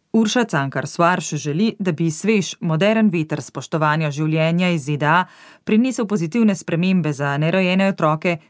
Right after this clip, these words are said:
ter trpeče mame in očete tudi k nam.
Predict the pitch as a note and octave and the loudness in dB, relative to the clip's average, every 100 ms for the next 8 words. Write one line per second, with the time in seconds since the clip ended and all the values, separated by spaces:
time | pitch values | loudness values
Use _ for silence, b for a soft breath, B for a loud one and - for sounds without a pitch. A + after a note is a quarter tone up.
0 | _ A#3 A3 F3 F#3 A3 F#3 D#3+ D#3 E3+ | _ -4 -2 -2 0 0 0 2 2 2
1 | D#3+ C3 - G#3 G#3 F3 D#3 _ _ F3+ | -2 -4 -2 -2 0 -2 -2 _ _ -4
2 | E3 G#3 F3 A2 | -2 0 -2 -2